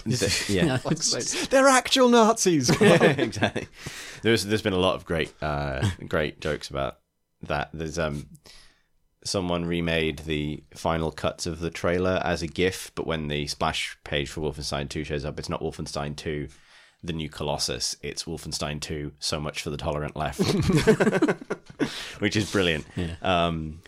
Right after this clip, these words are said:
Speaker 3: Someone's suggesting a mod where every time one of them dies, they say, "So much for the tolerant left." <laughs>
Speaker 1: um,
Speaker 2: Let's, actually, let's talk about Wolfenstein.
Speaker 1: Let's talk about Wolfenstein, 'cause
Speaker 2: This
Speaker 1: that's
Speaker 2: is,
Speaker 1: really,
Speaker 2: uh,
Speaker 1: that was the, I think that was the first game revealed at this E three that, uh, actually, well, so I watched, I watched all of the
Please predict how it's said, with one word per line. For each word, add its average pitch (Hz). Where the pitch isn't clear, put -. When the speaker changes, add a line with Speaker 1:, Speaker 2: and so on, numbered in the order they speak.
Speaker 3:
Someone's 120
suggesting 110
a 110
mod 107
where 104
every 107
time 104
one 107
of 104
them 98
dies, 98
they 98
say, 98
"So 98
much 95
for 104
the 104
tolerant 104
left." 113
<laughs> -
Speaker 1:
um, 101
Speaker 2:
Let's, 120
actually, 117
let's -
talk 135
about 80
Wolfenstein. -
Speaker 1:
Let's 120
talk 117
about 92
Wolfenstein, 85
'cause -
Speaker 2:
This -
Speaker 1:
that's 95
Speaker 2:
is, 92
Speaker 1:
really, 85
Speaker 2:
uh, 82
Speaker 1:
that 98
was 101
the, 113
I 113
think 120
that 113
was 104
the 104
first -
game 92
revealed 87
at -
this 78
E 80
three 76
that, 67
uh, 98
actually, 117
well, 85
so -
I 95
watched, 107
I 104
watched 107
all 107
of 95
the 85